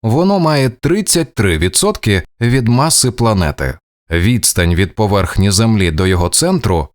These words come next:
складає приблизно шість тисяч чотириста кілометрів. Це майже як відстань від Києва до Пекіна.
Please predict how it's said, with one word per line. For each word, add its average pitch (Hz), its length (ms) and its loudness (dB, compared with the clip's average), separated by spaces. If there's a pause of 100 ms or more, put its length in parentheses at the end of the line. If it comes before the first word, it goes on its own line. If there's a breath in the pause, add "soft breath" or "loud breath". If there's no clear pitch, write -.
складає 104 640 0
приблизно 110 720 0 (180)
шість - 540 0
тисяч 117 460 -2 (200)
чотириста 123 760 0
кілометрів. 82 760 0 (140)
Це 101 240 0
майже 98 440 2
як 98 200 0
відстань 98 480 0
від 87 200 0
Києва 104 580 0 (180)
до 135 200 0
Пекіна. 85 580 -2